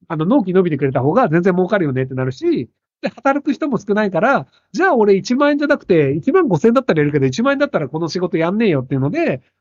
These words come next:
割とその労働者の給料も上がっちゃう可能性があるんですよね。っていうのを考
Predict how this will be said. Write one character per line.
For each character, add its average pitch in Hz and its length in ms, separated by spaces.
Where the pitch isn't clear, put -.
割 285 160
と 269 80
そ 262 140
の 214 80
労 262 180
働 311 180
者 175 80
の 147 100
給 180 160
料 143 100
も 123 120
上 143 60
が 202 80
っ 202 60
ち - 80
ゃ 220 60
う 196 40
可 208 120
能 202 140
性 202 120
が 190 80
あ 160 40
る 139 60
ん - 20
で - 60
す - 40
よ 107 60
ね。 170 100
っ - 40
て 262 60
い 320 140
う 359 140
の 269 140
を 190 60
考 190 220